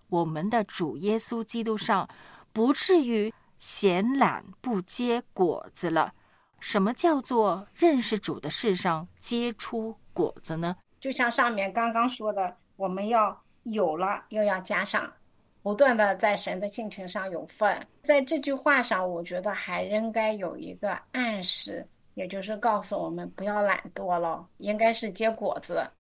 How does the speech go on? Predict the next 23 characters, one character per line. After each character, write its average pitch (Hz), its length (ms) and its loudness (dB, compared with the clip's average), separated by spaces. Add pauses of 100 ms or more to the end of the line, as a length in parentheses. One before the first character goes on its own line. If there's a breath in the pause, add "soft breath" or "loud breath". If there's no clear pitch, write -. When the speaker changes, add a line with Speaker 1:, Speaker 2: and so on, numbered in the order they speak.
(120)
Speaker 2:
我 208 160 2
觉 202 200 -2
得 233 160 6
在 240 180 4
这 240 240 6
里， 190 260 -2 (200)
使 214 200 -2
徒 208 160 -2
彼 220 220 -4
得 190 180 2
用 240 200 0
了 208 100 2
一 196 140 -4
个 208 160 2
非 247 200 2
常 196 320 -4
肯 170 380 -6
定 233 240 -2
的 175 160 0
词， - 520 -4
就 240 140 0
是 214 180 -4
说 233 320 4